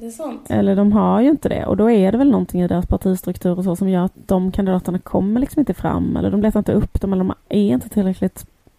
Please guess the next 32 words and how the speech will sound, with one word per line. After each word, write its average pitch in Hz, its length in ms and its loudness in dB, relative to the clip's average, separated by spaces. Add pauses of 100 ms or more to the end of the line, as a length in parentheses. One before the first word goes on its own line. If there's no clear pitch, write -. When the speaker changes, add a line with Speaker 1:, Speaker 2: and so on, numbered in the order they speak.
Speaker 2:
på 208 120 0
hugget - 560 0
med - 80 2
de 185 120 -2
frågorna - 420 -2
ändå, - 640 2
Speaker 1:
Nej. 233 120 -4
Speaker 2:
trots 247 260 0
allt 190 200 -2
snack. - 600 -4 (840)
Ehm, 190 440 2
så - 140 -4
på 226 100 0
det 233 260 2
sättet 247 320 0
så, 196 580 2 (1120)
så - 200 -2
är 208 140 4
det 196 60 4
ju 196 120 4
liksom 202 420 0
utmanande. 233 920 2
Samtidigt 233 640 0
som 196 480 0
det - 320 -8
känns 285 380 2
ju 240 40 4
väldigt, 196 720 0
ehm, 190 520 2 (320)
Speaker 1:
Jag 285 120 0
vet, 294 300 -2
men, 254 160 -4